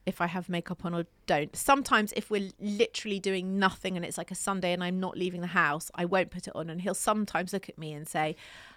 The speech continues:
"Oh, are you a bit tired today?" And I'll be like, "No, I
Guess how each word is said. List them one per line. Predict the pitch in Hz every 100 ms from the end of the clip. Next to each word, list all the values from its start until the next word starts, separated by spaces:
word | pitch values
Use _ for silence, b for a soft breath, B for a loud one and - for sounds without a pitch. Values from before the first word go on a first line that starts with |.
| B _ -
"Oh, | 480 349
are | 262
you | 302
a |
bit | 320 -
tired | - 381 392 302
today?" | - 185 165
And | 185
I'll | 202
be | 226
like, | 247
"No, | 233 254 214 165
I | -